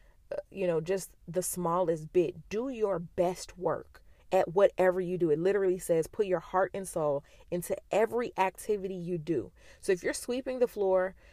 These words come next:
don't just, you know, get the places that can be seen, but sweep behind the couch or sweep, you know, under the chair.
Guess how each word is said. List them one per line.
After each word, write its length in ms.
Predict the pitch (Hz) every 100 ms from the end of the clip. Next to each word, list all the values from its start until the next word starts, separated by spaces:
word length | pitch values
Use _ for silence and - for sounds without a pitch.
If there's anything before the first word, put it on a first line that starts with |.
| - -
don't 260 | 208 262 339
just, 380 | 269 262 247 -
you 140 | 233
know, 360 | 190 170 165 - - _ 165
get 220 | 185 226
the 100 | -
places 580 | - 202 180 - 170 175
that 180 | 170 -
can 160 | 175
be 100 | 165
seen, 520 | 165 - 180 160 143 165
but 140 | 214
sweep 220 | - 254
behind 260 | 240 220 214
the 60 | 220
couch 440 | 226 - - - -
or 300 | 175 156 151 - -
sweep, 400 | - - 233 226 -
you 120 | 202
know, 220 | 185 180 -
under 260 | 190 202 202
the 120 | 185
chair. 520 | - 175 156 131 -